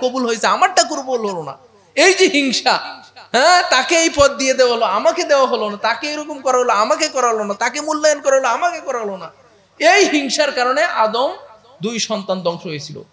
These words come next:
সম্মানিত উপস্থিতি, এই হিংসা এবং অহংকার, এ থেকে আমাদেরকে দূরে থাকতে হবে। আগামী মাসের যে তাহরিক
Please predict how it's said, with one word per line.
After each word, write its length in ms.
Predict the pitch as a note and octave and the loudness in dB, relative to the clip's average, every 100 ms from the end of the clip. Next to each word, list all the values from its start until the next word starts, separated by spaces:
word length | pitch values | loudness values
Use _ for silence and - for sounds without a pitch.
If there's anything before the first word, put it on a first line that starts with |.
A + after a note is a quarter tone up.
| _ _ - | _ _ -6
সম্মানিত 440 | - A3+ A3+ A3+ | 0 4 4 2
উপস্থিতি, 680 | A3+ G#3+ A3 A3+ G3 F#3+ - - - - - _ _ _ - _ _ - | 0 0 0 0 0 -2 -4 -20 -20 -20 -20 _ _ _ -20 _ _ -2
এই 120 | G#3+ | 0
হিংসা 560 | A3+ F#3+ A#3+ B3 - C#4 | 2 2 0 0 2 4
এবং 220 | B3+ B3 | 4 4
অহংকার, 680 | A3 A3+ A3+ G#3+ F#3 - - - - F#3+ _ | 2 2 -2 0 0 -2 -12 -16 -20 -20 _
এ 160 | A#3+ A#3+ | 0 0
থেকে 240 | C4 B3 | 0 0
আমাদেরকে 440 | A3+ A3+ A3 A3+ | 2 2 2 -2
দূরে 240 | F3+ A#3 C4 | -6 -2 -2
থাকতে 320 | A#3+ G#3+ G#3+ | -2 -4 -4
হবে। 200 | G3 F3+ | -2 -2
আগামী 460 | - A3 B3 C4+ C4+ | 0 2 4 2 2
মাসের 340 | B3+ - A#3+ | 0 2 0
যে 100 | A#3 | 0
তাহরিক 440 | - G#3+ A3+ A3+ | 2 2 0 -4